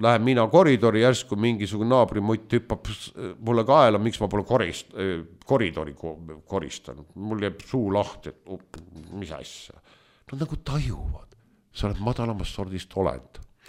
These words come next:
Või siis see, et ma parkisin sealsamas majas kogu aeg, ratas oli muru peal, tulevad mingid kuradi kaks joodikust parm, üks naine, hüppad mul selge,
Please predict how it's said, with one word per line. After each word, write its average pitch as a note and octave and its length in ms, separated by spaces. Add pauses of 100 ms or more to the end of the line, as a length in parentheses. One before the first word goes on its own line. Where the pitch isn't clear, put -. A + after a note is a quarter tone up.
(1200)
Või D#3 160
siis C#3 260
see, C3+ 220
et G2 120
ma A#2 160
parkisin G#2+ 600 (300)
sealsamas A2+ 680
majas G#2 280
kogu G2+ 240
aeg, F#2 180 (440)
ratas A2 460
oli G#2 100
muru A2+ 320
peal, F2+ 240
tulevad G2 300
mingid G#2+ 260
kuradi G#2+ 380
kaks - 320
joodikust G2+ 580
parm, F#2 440
üks - 200
naine, F2 320
hüppad F2 360
mul F2 140
selge, E2+ 460